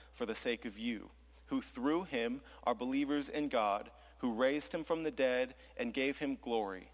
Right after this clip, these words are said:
so that your faith and hope are in God."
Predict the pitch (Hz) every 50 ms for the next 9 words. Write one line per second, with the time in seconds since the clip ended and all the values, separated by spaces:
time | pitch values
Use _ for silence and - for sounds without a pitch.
0 | - - - - - 143 127 127 117 - 117 117 - - - 131 131 139 139 -
1 | - - - - - - - - 123 117 - - 123 110 110 104 - - - -
2 | - - - 107 107 - 110 107 98 107 107 101 90 78 65 65 -